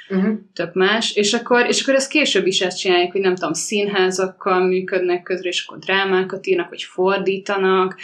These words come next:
Speaker 2: ö, vagy tényleg ez a szerkesztés, kiadó, dolgozás, dramaturgia, szóval mindenféle, és akkor persze az is van, amikor az ember totál más dolgot csinál az írás mellett. Azt hiszem, hogy elég sokára jön el, legalábbis Magyarországon, amikor csak az írásból lehet megélni.
Speaker 1: Igen, mert biztos már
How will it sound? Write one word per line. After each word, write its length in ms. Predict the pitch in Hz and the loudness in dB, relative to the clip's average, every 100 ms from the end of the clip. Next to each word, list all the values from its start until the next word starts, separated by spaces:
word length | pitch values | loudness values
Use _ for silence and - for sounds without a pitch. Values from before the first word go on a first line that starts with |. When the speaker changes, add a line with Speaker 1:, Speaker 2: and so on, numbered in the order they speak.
| - - - | -14 -14 -12
Speaker 2:
ö, 320 | - 185 180 170 | -4 0 0 0
vagy 140 | 165 | -2
tényleg 240 | - 180 170 | 2 2 0
ez 120 | 180 | -2
a 40 | |
szerkesztés, 1040 | 160 208 190 190 190 185 - 180 175 175 - | -4 0 0 0 -2 -2 -2 0 0 0 -2
kiadó, 640 | 196 185 175 180 175 170 | 0 -2 -2 -4 -4 -4
dolgozás, 840 | 170 180 175 180 170 165 165 - - - | -2 -2 -2 -4 -2 -2 -2 -6 -12 -10
dramaturgia, 680 | - 196 185 185 190 185 185 | -6 -2 -2 -2 -2 0 0
szóval 220 | 185 202 | 0 -2
mindenféle, 500 | 240 202 175 - 247 | 0 0 -2 0 0
és 140 | 226 - | 0 -2
akkor 140 | 208 | 0
persze 280 | 196 190 208 | 0 0 0
az 120 | 190 | 0
is 120 | 160 | 0
van, 120 | 180 | 0
amikor 200 | 180 180 | 0 -2
az 100 | 175 | -4
ember 300 | 180 175 170 | -2 -2 -4
totál 380 | - 185 - 156 | -6 -6 -4 -6
más 240 | 160 - - | -4 -4 -4
dolgot 340 | 160 160 160 | -4 -4 -4
csinál 300 | - 170 165 | -6 -4 -4
az 160 | 180 196 | -4 -4
írás 300 | 170 165 202 | -4 -4 -2
mellett. 340 | 214 247 240 | 0 0 -2
Azt 220 | - 214 208 | -2 -2 -2
hiszem, 400 | 190 190 190 202 | -4 0 0 0
hogy 240 | 190 185 | 0 0
elég 300 | 185 175 165 | 0 -2 -2
sokára 500 | - 170 175 165 165 | -4 -4 -2 -2 0
jön 240 | 165 165 | 0 0
el, 280 | 165 165 165 - | -2 -2 -4 -4
legalábbis 400 | 170 170 165 190 | -2 0 0 0
Magyarországon, 1160 | 175 165 156 160 - 165 160 170 185 208 214 | 2 2 0 -4 -4 -4 -4 -2 -2 -2 -4
amikor 460 | - 170 175 175 170 | -2 0 0 -2 -2
csak 200 | 185 165 | -4 -4
az 140 | 160 | -2
írásból 460 | 165 156 165 - 160 | -2 -2 -2 0 0
lehet 260 | 165 165 175 | 2 -2 -2
megélni. 600 | 165 165 160 160 175 180 | -2 -2 -2 -4 -6 -8
Speaker 1:
Igen, 140 | 175 | -4
mert 180 | 165 165 | -2 0
biztos 400 | 185 - 180 - | 0 0 -2 0
már 220 | 160 160 | 0 0